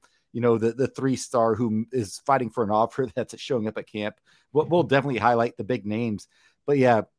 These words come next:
Hakeem Williams is the big one for me, man, because Florida State, and I love this, Mike Norvell's showing it. You know, Billy Napier claims scared money don't make money, right? Mike Norvell's putting it in action, he, he's going up against a lot of big camps, Texas A and M, Alabama, Georgia,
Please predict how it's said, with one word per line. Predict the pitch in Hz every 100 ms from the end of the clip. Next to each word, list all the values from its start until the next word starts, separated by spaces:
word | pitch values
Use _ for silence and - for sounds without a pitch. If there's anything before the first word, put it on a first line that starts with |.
| _
Hakeem | 127 151 190 143
Williams | 135 139 135
is | 127
the | 117
big | 117 110
one | 110
for | 104
me, | 98 113
man, | 90 95 95
because | 95 117 92 101 _ _ _
Florida | 147 156
State, | 147 160 160 170 185
and | 165
I |
love | 147 139 151
this, | 135 -
Mike | 135 139
Norvell's | 123 127 113 -
showing | - 143 160 127 120
it. | 117 - _ _
You | - 127
know, | 120
Billy | 120 147 170
Napier | 147 143 156 151 110
claims | - 131 143 131 -
scared | - 135 117
money | 123
don't | 123
make | 135 131
money, | 110
right? | 90 104 120
Mike | 139 160
Norvell's | 151 110 131 123 - _
putting | 131 127 123
it | 117 - - 135
in | 120
action, | 117 123 - 92 92 _ _ _
he, | 151
he's | 147 180
going | 156 220 175
up | 190
against | 151 156 151
a | 131
lot | 113 123 143
of | 139
big | 135 -
camps, | - 147 -
Texas | - 123 131 135
A | 127
and | 120
M, | 120
Alabama, | 113 117 117 120
Georgia, | - 120 123 120 117